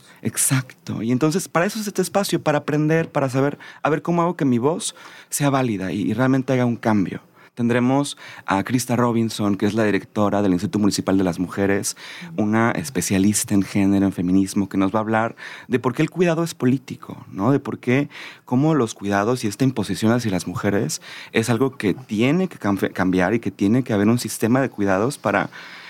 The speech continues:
desnaturalizar esa idea de que como eres mujer tú tienes que hacerte cargo de todo, por ejemplo.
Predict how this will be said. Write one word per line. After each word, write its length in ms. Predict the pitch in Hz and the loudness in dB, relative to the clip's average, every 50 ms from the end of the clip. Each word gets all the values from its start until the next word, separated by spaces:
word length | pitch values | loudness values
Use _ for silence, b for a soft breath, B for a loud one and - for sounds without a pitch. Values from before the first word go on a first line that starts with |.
| B B B | B B B
desnaturalizar 920 | 110 123 131 120 127 135 127 120 - 120 120 107 98 104 - 131 131 147 | -2 -2 0 2 2 2 0 2 0 0 0 0 -2 -4 -2 -2 0 0
esa 180 | 147 - 151 | 0 0 0
idea 220 | 143 135 131 131 135 | 2 2 2 2 0
de 100 | 139 - | 0 -2
que 100 | 120 113 | -4 -6
como 220 | - 113 117 120 | -2 0 2 2
eres 140 | 139 139 135 | 2 4 2
mujer 260 | 143 123 - 135 123 | 2 2 2 -2 0
tú 120 | - 139 | 0 -2
tienes 240 | 127 135 127 131 127 | 0 2 2 2 2
que 80 | - 117 | 0 -2
hacerte 260 | 113 127 110 - - | -2 -2 -4 -4 -2
cargo 240 | - 127 117 127 123 | -2 0 0 2 2
de 100 | 113 107 | 0 0
todo, 340 | - - 135 131 113 98 82 | 0 0 0 0 0 -2 -6
por 160 | - - - | -10 -14 -18
ejemplo. 440 | - - - - - - - - - | -18 -16 -16 -18 -18 -18 -20 -20 -20